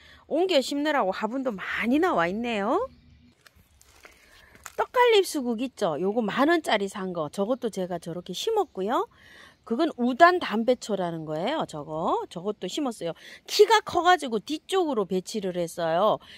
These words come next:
이게 옆에 게 벨가못이잖아요. 엄청나게 나고 있잖아요.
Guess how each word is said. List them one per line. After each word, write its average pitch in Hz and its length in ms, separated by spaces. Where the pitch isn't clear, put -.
이게 247 300
옆에 277 240
게 254 140
벨가못이잖아요. 208 1080
엄청나게 262 680
나고 202 280
있잖아요. 175 600